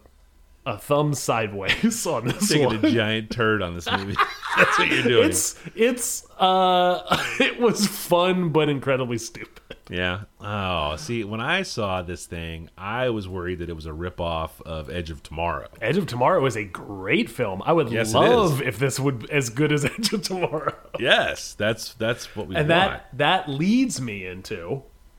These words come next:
Speaker 1: my next follow-up item, which is Recursion, uh, a novel by, uh, Blake Crouch that Kevin recommended two episodes ago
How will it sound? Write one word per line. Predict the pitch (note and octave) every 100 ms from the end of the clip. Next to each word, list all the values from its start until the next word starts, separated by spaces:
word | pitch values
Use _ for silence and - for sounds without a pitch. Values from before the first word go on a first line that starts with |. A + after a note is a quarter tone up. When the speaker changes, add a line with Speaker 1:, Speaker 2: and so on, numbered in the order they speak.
| -
Speaker 1:
my | - A2 G#2+
next | B2 F3 - - -
follow-up | - C3 D#3 G3 G#2 F2+ F#2
item, | F2 E2+ F#2 B2+ - - - -
which | A#2+ B2
is | G#2+
Recursion, | F#2+ G2 - F#3 A3 A2+ F#2+ G2 D#3 - - - -
uh, | G#2 G2+ G2+
a | G2+
novel | G2 A#2+ B2 A#2+
by, | A2 A2+ G#2 G#2+
uh, | A2+
Blake | G2+ A#2+ A2+
Crouch | - C#3 G2 G#2 - - - - _ -
that | A2 -
Kevin | - F3 A3 G#3
recommended | B2 A2 A2 F#2+ F2 F2 A2 C#3 -
two | - A3 C4
episodes | B2+ G#2+ - F#2 F2+
ago | F2+ E2 F2+